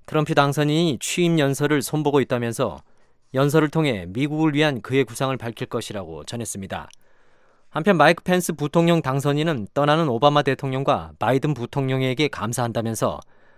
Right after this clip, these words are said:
트럼프 당선인과 자신이 취임 첫날부터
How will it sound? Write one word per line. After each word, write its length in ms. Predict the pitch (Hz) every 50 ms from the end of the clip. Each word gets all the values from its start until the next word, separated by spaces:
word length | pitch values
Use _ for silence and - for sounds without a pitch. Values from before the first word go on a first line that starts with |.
| - _ - - -
트럼프 240 | - 151 151 165
당선인과 440 | 165 151 143 135 156 151 151 151 175
자신이 540 | 165 - 131 127 - 156 170 147 104 85 80 -
취임 240 | - - 156 147 135
첫날부터 680 | - - 156 147 143 143 123 123 - - 101 73